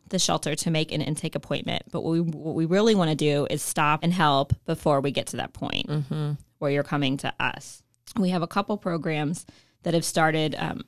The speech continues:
Speaker 1: over the last couple years. Indie Cares is a program through the city that started from, with some shelter employees. Uh,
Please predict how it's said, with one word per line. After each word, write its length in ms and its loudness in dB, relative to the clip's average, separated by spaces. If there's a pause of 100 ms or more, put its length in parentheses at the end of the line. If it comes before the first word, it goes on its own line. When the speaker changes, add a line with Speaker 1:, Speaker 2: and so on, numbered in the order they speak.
(140)
Speaker 1:
over 220 4
the 80 2
last 240 2
couple 260 -2
years. 500 0
Indie 300 4
Cares 800 0
is 120 0
a 60 4
program 640 2
through 160 -2
the 120 0
city 520 2
that 260 6
started 440 4
from, 580 2
with 180 6
some 140 2
shelter 340 4
employees. 640 2
Uh, 260 0